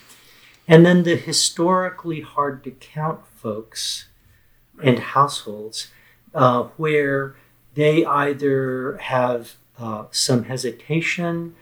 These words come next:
they have philosophical issues, or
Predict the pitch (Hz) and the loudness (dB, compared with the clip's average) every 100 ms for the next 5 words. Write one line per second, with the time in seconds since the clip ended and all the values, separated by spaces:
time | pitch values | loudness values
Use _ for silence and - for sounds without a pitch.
0 | _ _ - 127 131 131 - 139 120 113 | _ _ -4 -2 0 -2 -2 -4 -2 -4
1 | - 135 131 - 170 170 165 156 - 160 | 0 2 2 -2 -10 -10 -8 -8 -8 -8
2 | 151 151 147 - - - _ _ 165 190 | -10 -12 -14 -16 -18 -20 _ _ 6 8
3 | 226 165 147 143 | 10 10 6 0